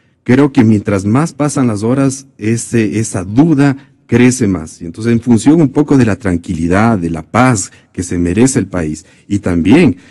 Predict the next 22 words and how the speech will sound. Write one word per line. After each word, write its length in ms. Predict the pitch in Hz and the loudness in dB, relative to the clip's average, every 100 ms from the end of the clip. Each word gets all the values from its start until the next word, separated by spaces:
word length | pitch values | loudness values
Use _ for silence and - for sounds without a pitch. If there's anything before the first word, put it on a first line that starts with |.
| _ _ - | _ _ -2
eh, 560 | 104 92 90 - 95 | 0 0 -2 -2 -2
en 80 | 90 | -2
función 560 | 90 95 85 107 131 131 | -2 -4 -2 2 4 4
de, 260 | 101 87 | 4 0
de 120 | 82 110 | 2 0
esa 180 | 123 | 2
votación 760 | 110 98 - 87 - 120 151 151 | 0 -2 -2 -6 2 4 4 2
que 140 | 113 | 0
se 80 | 104 | -2
manifestó 460 | 95 90 87 85 120 | -2 -2 -4 -4 -2
el 80 | 104 | 0
día 160 | 101 | -2
domingo, 580 | 95 82 101 139 143 139 - _ _ _ | -2 0 4 4 4 0 -2 _ _ _
eh, 240 | - 95 90 | -6 -2 0
de 100 | 90 | 0
ese 200 | 104 98 | 0 -2
voto 400 | 85 113 - - | 2 2 2 0
popular, 440 | 110 - 95 101 | -4 -6 -4 -4
de 60 | 101 | -4
esa 140 | 107 | -6
expresión 520 | 104 - 92 - 135 139 | -8 -4 -2 2 4 4
popular, 500 | 113 - 98 110 | 0 -2 -2 -2